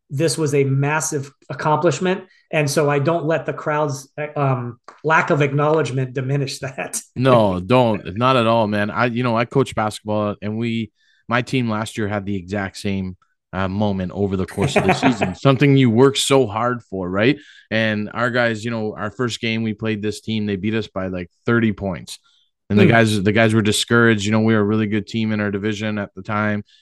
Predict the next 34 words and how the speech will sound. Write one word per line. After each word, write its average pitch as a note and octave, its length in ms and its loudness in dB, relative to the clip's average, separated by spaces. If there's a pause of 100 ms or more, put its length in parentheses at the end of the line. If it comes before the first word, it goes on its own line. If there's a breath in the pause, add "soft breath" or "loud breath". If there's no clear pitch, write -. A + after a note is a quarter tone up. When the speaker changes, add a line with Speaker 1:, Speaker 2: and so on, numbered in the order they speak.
Speaker 2:
ranked A2 240 0
pretty G#2+ 220 0
high, G2 380 0
and F#2 200 -6 (380)
they A2 80 4
just G#2+ 180 0
didn't A2 220 0
see G#2 220 -2
it - 80 -8
coming. G2 340 -4
And F#2 100 -4
then F#2+ 200 -4 (420 soft breath)
next A2 220 0
time A#2 220 4
we A2 100 4
saw A2 260 2
them, A#2 240 2
we A2 120 2
were G#2 140 0
ready A2 220 0
for A2 160 -8
them. A2 140 -4
We G#2+ 120 -4
prepared G#2 420 -6
for G#2+ 120 -6
them. G#2+ 160 0
It - 20 -2
was G2+ 140 -4
probably G2+ 240 -2
a F#2 60 -2
couple G2+ 280 -6
months G#2 300 -4
later, G#2+ 340 0
and, F#2 240 -6